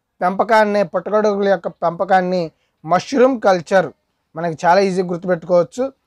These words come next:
మరి మష్రూమ్ అంటే పుట్టగొడుగు అండి తెలుగులో, ఇంగ్లీష్లో. కల్చర్ అంటే పెంపకము,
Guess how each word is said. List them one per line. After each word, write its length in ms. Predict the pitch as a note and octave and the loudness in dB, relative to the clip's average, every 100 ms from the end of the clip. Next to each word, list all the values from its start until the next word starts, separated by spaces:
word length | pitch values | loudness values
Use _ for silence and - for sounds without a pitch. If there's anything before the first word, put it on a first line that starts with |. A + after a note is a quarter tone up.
| _ _ - | _ _ -6
మరి 180 | E3+ | -2
మష్రూమ్ 500 | E3+ E3 - G#3 A#3 | 0 -2 0 4 4
అంటే 500 | G#3+ F#3 G#3 G3 E3+ E3 _ _ _ _ _ _ _ _ F#3+ | 4 0 0 2 0 -4 _ _ _ _ _ _ _ _ -6
పుట్టగొడుగు 460 | F3 G#3 G#3 F#3+ | -2 2 2 4
అండి 440 | G3+ F#3 F#3+ F3 E3+ _ _ _ | 2 2 0 -2 -6 _ _ _
తెలుగులో, 360 | F3+ F3+ F#3 F#3+ | -8 -4 0 2
ఇంగ్లీష్లో. 640 | F3+ F3 F3 - F3+ E3 D3 _ _ - | 0 -2 -4 -2 2 2 -2 _ _ 0
కల్చర్ 320 | F#3 - A3 | 0 2 2
అంటే 260 | G#3 F#3 | 2 0
పెంపకము, 560 | - F#3 D#3+ E3 E3 C#3 | -2 -2 -4 -8 -8 -8